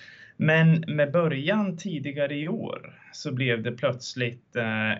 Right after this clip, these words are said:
stora utbrott på många platser samtidigt, vilket då har att göra med att, eh, ja, men det är omikron, en mer, eh, lättspridd variant som har letat sig in då även till Kina.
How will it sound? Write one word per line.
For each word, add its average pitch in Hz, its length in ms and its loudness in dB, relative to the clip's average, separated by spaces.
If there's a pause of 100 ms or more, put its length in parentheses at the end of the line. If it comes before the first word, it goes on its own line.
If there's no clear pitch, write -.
(420)
stora 160 880 0
utbrott 127 720 -4
på 139 100 -6
många 117 400 0
platser 110 640 -6
samtidigt, 123 960 -2
vilket 170 240 -8
då 151 220 0
har 151 140 2
att 147 60 -2
göra 135 320 2
med 110 280 -2
att, - 240 -12
eh, 120 60 0
ja, 131 120 2
men 175 140 0
det 165 100 0
är 147 340 4
omikron, 127 680 0
en 127 180 0
mer, 123 380 2
eh, 113 220 0 (920)
lättspridd 135 1300 -2 (120)
variant 127 720 -2
som 123 220 -8
har 123 120 -8
letat 113 420 -6
sig 117 240 -4
in 156 280 2
då 110 180 -2
även 104 260 -2
till 107 100 -10
Kina. 139 500 0